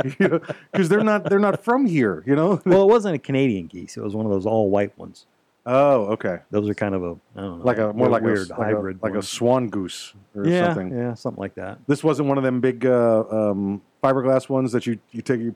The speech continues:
Speaker 1: you paddle in, it takes a boat
Speaker 2: No,
Speaker 1: ride,
Speaker 2: no,
Speaker 1: not one of those?
Speaker 2: uh-uh.
Speaker 1: Okay.
Speaker 2: Nope.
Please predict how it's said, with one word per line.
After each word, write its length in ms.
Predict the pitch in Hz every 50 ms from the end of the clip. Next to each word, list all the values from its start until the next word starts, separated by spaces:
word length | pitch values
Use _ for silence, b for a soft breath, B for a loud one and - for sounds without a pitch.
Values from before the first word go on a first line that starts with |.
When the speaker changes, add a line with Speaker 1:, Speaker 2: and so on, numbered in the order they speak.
| - 120
Speaker 1:
you 60 | 113
paddle 360 | - - 127 127 131 131 127 127
in, 220 | 127 127 127 123
it 120 | 120 110
takes 160 | 101 117 123 127
a 60 | 135
boat 180 | 131 127 120
Speaker 2:
No, 20 | 120
Speaker 1:
ride, 300 | 127 131 131 131 131 127
Speaker 2:
no, 160 | 101 101 101
Speaker 1:
not 100 | 101 90
one 100 | 80 101 107
of 40 | 117
those? 140 | 123 92 90
Speaker 2:
uh-uh. 60 | 110
Speaker 1:
Okay. 140 | 104 - 101
Speaker 2:
Nope. 180 | 90 101 104